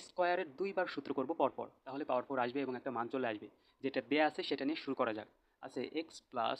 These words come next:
one by x সমান ফোর। এটাকে উভয় পাশে স্কয়ার করব। x plus one by x whole square minus four square,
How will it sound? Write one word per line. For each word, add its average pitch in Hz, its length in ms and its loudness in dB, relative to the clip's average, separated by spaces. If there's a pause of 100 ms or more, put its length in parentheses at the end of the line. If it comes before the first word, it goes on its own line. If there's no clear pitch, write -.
(100)
one 123 140 -2
by 117 100 0 (220)
x - 40 -8 (260)
সমান 120 200 -4 (400)
ফোর। 117 160 0 (340)
এটাকে 151 240 -6
উভয় 156 220 0
পাশে 165 160 0 (140)
স্কয়ার 113 300 -2
করব। 110 140 -6 (640)
x - 20 -20 (180)
plus 120 260 -2 (100)
one 120 140 -4
by 113 100 -4 (180)
x - 40 -16 (340)
whole 131 240 -8
square 135 260 -2 (380)
minus 123 260 -4 (220)
four 131 140 -2 (100)
square, 110 220 -6